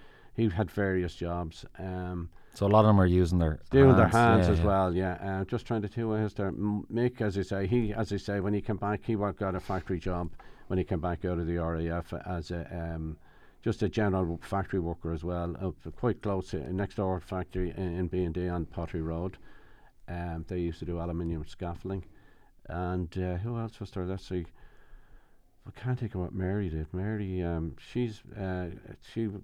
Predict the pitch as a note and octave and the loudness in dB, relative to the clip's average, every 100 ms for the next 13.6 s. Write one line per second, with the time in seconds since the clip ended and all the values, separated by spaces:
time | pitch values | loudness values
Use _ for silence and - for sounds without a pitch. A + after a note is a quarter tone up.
0 | - - G2+ F#2 F#2+ F2+ F2+ F2 F2 - | -16 -10 -8 -6 -4 -4 -4 -4 -6 -4
1 | E2+ F2 F#2 F2 E2 F#2 D#2+ G2+ G2 G2+ | -6 -4 -4 -4 -6 -6 -2 0 0 0
2 | F2+ - F#2+ F#2+ E2+ F#2+ F2+ E2+ - E2+ | -2 -4 -8 -6 -4 -4 -4 -4 -4 -4
3 | D#2+ - F#2+ F#2 F2 F2 F2+ E2 F2+ G2 | -4 -4 -2 -2 -2 -2 -6 -6 -6 -4
4 | F2 E2 E2 D#2+ F2 - - - - - | -4 -4 -4 -2 -4 -6 -14 -20 -18 -18
5 | - - F2+ F2+ E2+ E2 - - G2 C3 | -16 -8 -4 -4 -4 -6 -10 -14 -10 -6
6 | D3 C#3 G#2+ F2 G2+ G#2+ G#2 F#2+ E2 - | -6 -6 -6 -6 -6 -6 -2 0 -2 -4
7 | - - - - - G2+ - G#2 - G#2 | -14 -20 -20 -20 -6 -6 -2 -4 0 2
8 | G2 F#2 - G#2+ - A#2+ G#2+ A#2+ B2 A#2 | 2 0 0 -2 0 -4 -4 -6 -4 -2
9 | G#2 G2+ G2 - G2+ G2 F#2+ F2+ F2 E2 | 0 0 -2 -2 -2 -2 0 0 0 -2
10 | E2 - - - - - - - - - | -4 -10 -20 -20 -20 -20 -20 -20 -20 -8
11 | G#2 G2 G#2+ G2+ A2+ - G#2 F2+ F#2 G2+ | 0 2 2 2 0 2 2 4 4 4
12 | A#2+ - F#2+ F#2 F2+ E2 F#2+ E2+ - - | 4 4 0 2 2 0 -2 -4 -4 -4
13 | F#2 D#2+ F2+ F2 E2 D2 | -4 -4 -4 -2 -4 -8